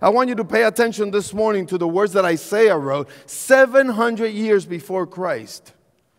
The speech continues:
that we see in this passage. It says like this, "Behold, the virgin shall conceive and bear a son, and they shall call his name Emmanuel,"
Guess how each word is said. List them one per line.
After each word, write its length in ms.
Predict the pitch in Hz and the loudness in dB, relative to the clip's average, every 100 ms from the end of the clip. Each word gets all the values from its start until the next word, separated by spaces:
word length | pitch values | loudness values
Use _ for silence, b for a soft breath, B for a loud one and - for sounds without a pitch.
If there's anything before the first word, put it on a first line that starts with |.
| _ _ _ _ _ _ _ _ _ | _ _ _ _ _ _ _ _ _
that 140 | - 135 | -10 -6
we 120 | 143 | -8
see 260 | - 139 | -6 -6
in 140 | 127 120 | -6 -8
this 160 | 113 | -12
passage. 680 | - 104 - - _ - - _ _ _ _ _ _ _ _ _ _ _ _ | -16 -20 -20 -20 _ -20 -20 _ _ _ _ _ _ _ _ _ _ _ _
It 80 | 131 | -12
says 220 | 156 151 | -8 -6
like 240 | 147 131 117 | -2 -4 -4
this, 180 | 139 | -8
"Behold, 720 | 120 127 120 170 143 107 104 - _ _ _ _ _ _ _ _ _ _ _ _ _ b b b b - | -6 -8 -2 -2 -2 -8 -14 -20 _ _ _ _ _ _ _ _ _ _ _ _ _ b b b b -14
the 100 | 127 | -6
virgin 400 | 160 180 190 185 | -2 -2 -2 -6
shall 240 | - 151 | -4 -6
conceive 720 | - 156 - - 170 135 113 135 | -6 -12 -12 -12 -10 -10 -12 -16
and 180 | 123 113 | -14 -10
bear 200 | 131 135 | -8 -10
a 40 | |
son, 400 | 127 - 120 113 _ _ _ _ _ _ _ _ _ _ _ _ | -12 -18 -20 -20 _ _ _ _ _ _ _ _ _ _ _ _
and 200 | 135 131 | -12 -6
they 100 | 143 | -6
shall 240 | 147 147 127 | -4 -6 -8
call 280 | - 151 | -6 -6
his 220 | 160 170 139 | -6 -8 -10
name 400 | 120 104 104 104 _ _ _ _ _ _ _ - | -14 -16 -20 -20 _ _ _ _ _ _ _ -16
Emmanuel," 840 | 123 120 120 104 98 98 90 | -14 -10 -12 -12 -20 -20 -20